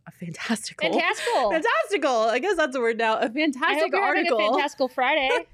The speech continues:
Speaker 1: <laughs> Um, over on Go P H N X that you can read right now with certain sign and trade,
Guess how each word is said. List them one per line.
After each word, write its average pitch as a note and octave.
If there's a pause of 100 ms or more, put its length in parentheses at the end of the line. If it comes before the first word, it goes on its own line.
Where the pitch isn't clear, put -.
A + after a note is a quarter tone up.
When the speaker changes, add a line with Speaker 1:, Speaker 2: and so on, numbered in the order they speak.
(160)
Speaker 1:
<laughs> A4+
Um, B3+
over A3
on A3+
Go G#3+
P A3
H G3+
N F#3+
X F3+
that F#3
you F#3
can G3
read F3
right E3+
now E3
with D#3+
certain F3
sign E3+
and E3
trade, E3